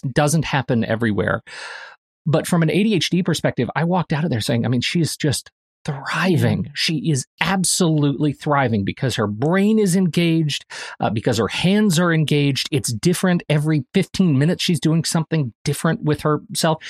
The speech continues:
Speaker 1: and she comes back and she is always able to integrate something new that she walked away with, uh, in, in a substantive way.
Speaker 2: Mm-hmm.
Speaker 1: I am, uh, I'm just so proud and deeply blessed to be in an area that, that has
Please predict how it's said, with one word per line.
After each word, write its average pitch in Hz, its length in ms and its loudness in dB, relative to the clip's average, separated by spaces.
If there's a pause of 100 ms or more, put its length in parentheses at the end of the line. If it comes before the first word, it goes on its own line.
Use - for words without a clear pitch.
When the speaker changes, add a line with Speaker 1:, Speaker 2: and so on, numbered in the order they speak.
(160)
Speaker 1:
and 143 140 -2
she 160 120 0
comes 175 280 0
back 147 220 0
and 139 100 0
she 127 160 0
is 120 160 0 (160)
always 156 400 2
able 107 240 0
to - 180 -4
integrate 120 400 0
something 107 400 -2 (380)
new 131 260 2
that 113 160 0
she - 140 -2
walked 104 300 0
away 101 240 0
with, 98 220 0 (120)
uh, 101 280 0
in, 110 340 -2
in 113 140 -2
a 95 80 -4 (180)
substantive 117 840 0 (320)
way. 92 360 2
Speaker 2:
Mm-hmm. 175 100 -4
Speaker 1:
I 131 120 2
am, 104 320 2 (460)
uh, 101 260 -2
I'm 117 120 0
just - 260 -2
so 156 220 2
proud 110 560 0 (400)
and 110 320 0 (420)
deeply 127 460 0
blessed 107 560 0
to 131 100 -2
be 104 360 2
in 107 100 0
an 95 120 0
area 98 360 2
that, 95 200 -2 (100)
that 113 140 -2
has 92 440 -4